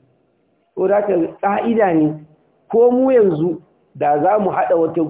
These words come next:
ƙungiya ko wasu group, su bi maguzawa lungunansu su musu wa'azi, to, ba zai yi tasiri ba in ba a je an ajiye musu mai koyar da su addini ba.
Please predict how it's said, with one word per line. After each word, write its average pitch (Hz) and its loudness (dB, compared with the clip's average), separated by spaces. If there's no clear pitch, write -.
ƙungiya 151 0
ko 170 -2
wasu 185 0
group, 156 -2
su 165 -4
bi 175 -2
maguzawa 214 4
lungunansu 208 0
su 151 -10
musu 165 -2
wa'azi, 143 -4
to, 139 -4
ba 143 0
zai 165 2
yi 175 0
tasiri 165 0
ba 151 0
in 165 -2
ba 151 -2
a 139 -4
je 156 -4
an 156 -4
ajiye 147 -4
musu 151 -4
mai 120 -4
koyar 139 -2
da 139 -6
su - -10
addini 113 -6
ba. 120 -14